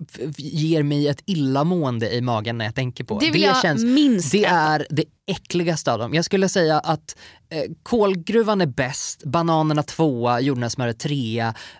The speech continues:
Speaker 1: hundra, vad sa du, köttbitar? Kött.
Speaker 2: Ja, köttfiléer.
Speaker 1: Hy.
Speaker 2: Ja, visst, äckligt.
Speaker 1: Tänk dig så många hundra gram det är.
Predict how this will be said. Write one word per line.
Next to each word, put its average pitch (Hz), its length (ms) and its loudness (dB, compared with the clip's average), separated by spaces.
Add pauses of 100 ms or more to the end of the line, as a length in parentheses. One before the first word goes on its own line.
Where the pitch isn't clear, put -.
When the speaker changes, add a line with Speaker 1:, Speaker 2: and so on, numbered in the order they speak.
(360)
Speaker 1:
hundra, 175 600 -2
vad 180 140 -4
sa - 100 -4
du, 156 40 -2
köttbitar? - 760 -6
Kött. - 200 -6
Speaker 2:
Ja, 185 120 -4 (100)
köttfiléer. 196 560 -4
Speaker 1:
Hy. 202 540 -2 (260)
Speaker 2:
Ja, 240 260 2
visst, 302 180 -4
äckligt. 240 180 0
Speaker 1:
Tänk 240 280 2
dig 156 120 2
så 147 120 -4
många 135 200 0
hundra 127 260 0
gram 123 200 0
det 113 60 -2
är. 101 200 -4